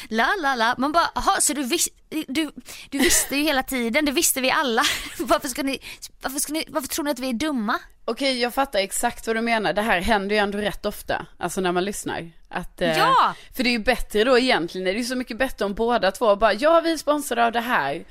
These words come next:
Speaker 2: Eh, för jag menar, så är det ju i alla poddar, liksom, att man har sina,
Speaker 1: Ja.
Speaker 2: antingen så är det ju att, liksom, eh,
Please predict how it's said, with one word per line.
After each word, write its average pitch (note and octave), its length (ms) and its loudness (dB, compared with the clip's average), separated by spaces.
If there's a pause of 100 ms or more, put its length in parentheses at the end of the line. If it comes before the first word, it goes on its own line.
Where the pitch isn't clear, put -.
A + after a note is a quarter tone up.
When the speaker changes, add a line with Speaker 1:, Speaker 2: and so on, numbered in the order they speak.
(300)
Speaker 2:
Eh, G#3 220 2
för A3+ 120 -4
jag A3+ 60 -2
menar, A3 140 -2
så D#3+ 160 -4
är A3 220 -2
det E3 60 -4
ju G#3+ 60 -4
i B3 40 0
alla C4+ 160 0
poddar, G#3+ 360 -2
liksom, F#3 300 -8
att F#3+ 120 -10
man G#3 140 -4
har E3 140 -2
sina, A3 460 -2
Speaker 1:
Ja. F4+ 120 0
Speaker 2:
antingen F#3 220 0
så B3 120 -2
är B3+ 240 2
det G#3+ 80 -4
ju G#3+ 60 2
att, G3 180 0 (140)
liksom, G3+ 440 -4
eh, F3+ 400 -2